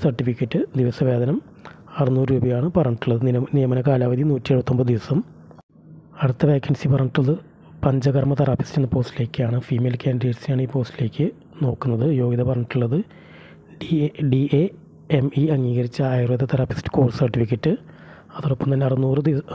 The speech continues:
അറുന്നൂറ് രൂപയാണ് ദിവസവേതനം പറഞ്ഞിട്ടുള്ളത്. നിയമന കാലാവധി നൂറ്റി എഴുപത്തൊമ്പത് ദിവസമാണ് പറഞ്ഞിട്ടുള്ളത്. അപ്പോൾ ഈ പോസ്റ്റിലേക്ക് apply ചെയ്യാൻ താല്പര്യമുള്ള ഉദ്യോഗാർത്ഥികൾ അഞ്ച് രൂപയുടെ കോഡ് fees സ്റ്റാമ്പ് പതിച്ച അപേക്ഷ, തിരിച്ചറിയൽ രേഖകൾ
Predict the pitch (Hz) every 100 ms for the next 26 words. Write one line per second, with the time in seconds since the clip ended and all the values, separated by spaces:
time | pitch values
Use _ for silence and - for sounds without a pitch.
0 | 139 127 139 147 135 127 156 143 139 120
1 | 120 123 113 110 120 127 208 - - -
2 | - - 147 131 127 131 131 127 120 147
3 | 160 123 - 123 123 120 123 113 - 123
4 | 202 160 127 104 - 107 101 - - -
5 | - - - - - 151 165 151 - 143
6 | - 139 127 123 135 123 151 - 135 120
7 | - 135 135 135 123 120 120 117 - 117
8 | 123 151 - - - - - - 135 123
9 | 131 135 120 127 120 147 - 123 - 135
10 | - 143 127 127 113 - 143 117 113 -
11 | 127 254 - - - - - - 139 127
12 | 135 131 127 123 113 120 113